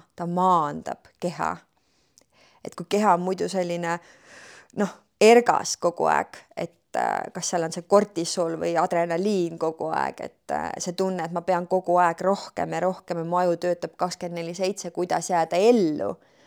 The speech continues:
siis, noh, siis, siis see,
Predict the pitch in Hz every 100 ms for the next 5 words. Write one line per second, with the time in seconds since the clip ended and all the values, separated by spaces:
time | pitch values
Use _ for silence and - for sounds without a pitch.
0 | _ _ _ _ _ _ _ - - 170
1 | - 170 - _ _ _ _ _ _ _
2 | _ _ _ _ _ _ _ _ _ _
3 | _ _ _ _ - - 175 - - 190
4 | - 180 160